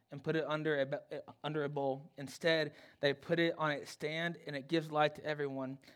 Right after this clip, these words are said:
in the house. In the same way, let your light shine before others, that they may see your good deeds and glorify your Father in heaven." So you wanna know why Jesus said, "Hey, God, keep them in the world"?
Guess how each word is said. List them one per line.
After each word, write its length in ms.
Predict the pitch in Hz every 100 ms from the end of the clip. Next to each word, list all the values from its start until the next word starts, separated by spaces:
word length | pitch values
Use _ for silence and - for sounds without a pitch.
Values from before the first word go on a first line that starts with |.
| _ _ 156
in 100 | 156
the 100 | 139
house. 500 | 135 127 - - - _ _ _ _ _ _ _ _ _
In 120 | 156 143
the 60 |
same 360 | 127 156 156 151
way, 260 | 143 127 139 _ _ _ _ _ _ _ _ _
let 180 | 151 156
your 120 | 147
light 380 | 135 139 151 160 -
shine 440 | - 170 156 156
before 380 | 139 135 151 147
others, 340 | 143 135 127 - - - _ _ _ _ _ _ _ _ _ _ -
that 160 | 127 131
they 200 | 143 160
may 180 | 151
see 200 | 135 -
your 160 | 143 135
good 280 | 143 147 143
deeds 560 | 147 131 123 - - _ _ _ _ _ _ -
and 200 | 139 131
glorify 500 | 143 143 143 143 143
your 160 | 143 127
Father 580 | - 135 139 139 139 139 -
in 400 | 135 131 131 135 _ _
heaven." 260 | 135 120 127
So 920 | - _ _ _ _ _ _ _ 143
you 60 |
wanna 200 | 147 147
know 140 | 151 147
why 140 | 143
Jesus 280 | 143 156 151
said, 160 | 160 147
"Hey, 140 | 147
God, 260 | 147 139 -
keep 180 | 165
them 160 | 160 143
in 80 | 160
the 80 | 160
world"? 320 | 180 190